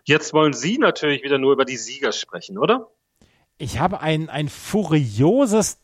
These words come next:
Speaker 2: Champions League Turnier bislang gesehen. Sie nicht, oder was?
Speaker 1: Ja, toll, oder? Was für Spiele. Ich glaub, kein Spiel unter drei Tore, ist das richtig?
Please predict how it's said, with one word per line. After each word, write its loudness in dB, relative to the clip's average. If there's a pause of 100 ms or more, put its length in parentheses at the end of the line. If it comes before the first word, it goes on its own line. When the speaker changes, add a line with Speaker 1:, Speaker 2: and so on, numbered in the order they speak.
Speaker 2:
Champions -2
League -4
Turnier -2
bislang -2
gesehen. -6 (220)
Sie -4
nicht, 0
oder 2
was? -4 (920)
Speaker 1:
Ja, 0
toll, 0
oder? 0 (260)
Was -6
für -6
Spiele. -2 (220)
Ich -12
glaub, 0
kein 2
Spiel 0
unter 4
drei 4
Tore, 2
ist 0
das 0
richtig? -2